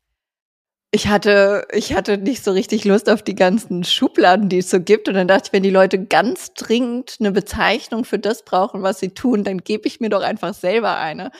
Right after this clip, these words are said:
Weil die kann sich ganz frei definieren. Für jeden, für mich, für dich, für, für jeden, der das Wort hört und der sich kurz, äh,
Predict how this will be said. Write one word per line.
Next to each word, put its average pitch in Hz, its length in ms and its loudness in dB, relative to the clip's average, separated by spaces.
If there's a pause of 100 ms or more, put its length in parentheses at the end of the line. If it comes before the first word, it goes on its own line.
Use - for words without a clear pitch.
(360)
Weil 202 240 2
die 208 140 -8
kann 208 340 -4
sich 214 360 -6
ganz 220 280 -6
frei 220 640 -2 (140)
definieren. 220 680 -2 (500)
Für - 140 0
jeden, 220 400 2
für 208 180 0
mich, 262 360 0
für 220 100 2
dich, 262 340 2
für, 202 480 0
für - 140 -2
jeden, 220 300 -2
der 208 100 2
das 196 220 -4
Wort 180 240 0
hört 254 280 2
und 190 200 -8
der 196 160 -4
sich 190 140 -12
kurz, 214 340 -2
äh, 190 280 -2